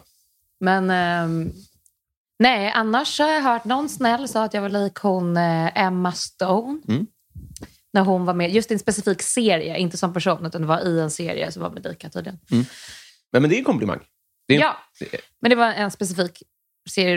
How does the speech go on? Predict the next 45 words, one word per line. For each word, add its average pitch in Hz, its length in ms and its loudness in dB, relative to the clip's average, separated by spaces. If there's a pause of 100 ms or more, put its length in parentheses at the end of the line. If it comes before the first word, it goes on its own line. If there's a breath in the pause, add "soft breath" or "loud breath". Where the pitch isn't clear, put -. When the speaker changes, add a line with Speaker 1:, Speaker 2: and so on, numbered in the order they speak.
Speaker 1:
då, 160 80 0
så, 180 160 -2
och 190 140 0
jag, 196 240 2
Speaker 2:
Vilken 170 200 6
Speaker 1:
jag - 20 0
Speaker 2:
då? 240 100 2
Speaker 1:
ser 247 140 4
inte 214 180 -2
riktigt 180 240 -4
själv. - 280 2
Ja, 214 60 -2
men 233 60 2
jag 254 60 2
vet 277 160 2
inte, 226 120 -4
det 240 60 2
var 247 60 2
någon 247 60 -2
Netflix-serie, 240 640 -2
någon 202 240 2
gick 214 220 0
runt 185 260 0
i 180 60 0
någon, 175 280 0
eh, 170 260 0 (840)
eh, 196 200 -4
vad 180 80 -2
heter 185 180 -4
det? - 240 -4 (420)
Inte 196 200 -2
anorak. 170 400 -2 (600)
När 202 80 2
man 196 120 0
har 180 300 0
en 170 220 -4
kappa 175 420 -4
som 165 200 -6
är 147 260 -2
beige - 680 -8
från 165 100 -2
Burberry 160 480 -2
så - 120 -8
heter 151 260 -4
det 156 200 -6